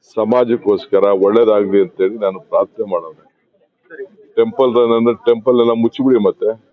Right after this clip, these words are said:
ನೀವೆಲ್ಲ ಸೇರ್ಕೊಂಡು. ಯಾಕೆ ಧಾರ್ಮಿಕ ದತ್ತಿ ಇಲಾಖೆ ಇದೆ? ಯಾಕೆ ಹಜ್ ಇಲ್ಲ? ಇದು ಮೈನಾರಿಟಿ ವೆಲ್ಫೇರ್ ಇಂದ ಯಾಕೆ ವಕ್ಫ್ ಬೋರ್ಡ್ ಇದೆ?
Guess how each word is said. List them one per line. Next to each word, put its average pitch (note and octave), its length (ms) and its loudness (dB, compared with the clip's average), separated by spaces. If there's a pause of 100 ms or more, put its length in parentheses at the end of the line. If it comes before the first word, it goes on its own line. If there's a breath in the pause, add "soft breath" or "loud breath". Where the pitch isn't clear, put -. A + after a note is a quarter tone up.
(180)
ನೀವೆಲ್ಲ G#2 240 2
ಸೇರ್ಕೊಂಡು. G2 600 -4 (1160)
ಯಾಕೆ A#2+ 760 2
ಧಾರ್ಮಿಕ A#2+ 440 -2
ದತ್ತಿ A2+ 380 0
ಇಲಾಖೆ A2 360 0
ಇದೆ? A2 420 0 (1040)
ಯಾಕೆ A#2 340 -2
ಹಜ್ A2+ 260 0
ಇಲ್ಲ? A#2 280 2
ಇದು A2 600 2 (380)
ಮೈನಾರಿಟಿ A#2 460 0
ವೆಲ್ಫೇರ್ A2 440 2
ಇಂದ A2 180 0
ಯಾಕೆ G#2+ 680 2
ವಕ್ಫ್ G#2+ 180 -8
ಬೋರ್ಡ್ A2+ 200 2
ಇದೆ? A2 360 0